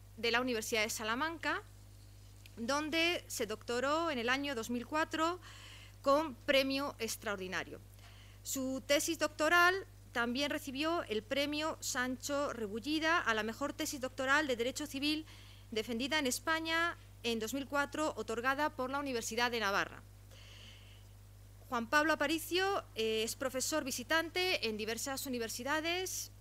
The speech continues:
extranjeras y españolas, por supuesto. Entre las extranjeras cabe destacar la Universidad de Buckingham, la Universidad de Venecia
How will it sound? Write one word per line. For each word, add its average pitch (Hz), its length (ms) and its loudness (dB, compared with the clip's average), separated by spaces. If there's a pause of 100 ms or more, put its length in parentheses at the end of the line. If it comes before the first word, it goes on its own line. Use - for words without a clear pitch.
(160)
extranjeras 269 1000 -2 (1300)
y 208 120 -4
españolas, 240 540 -2
por 220 140 -6
supuesto. 330 680 0
Entre 247 340 2
las 262 160 0
extranjeras 302 720 2
cabe 214 220 -2
destacar 294 760 2
la 214 140 -4
Universidad 214 420 -4
de 220 100 -2
Buckingham, 302 640 -2 (720)
la 214 100 2
Universidad 214 360 0
de 240 80 2
Venecia 302 580 0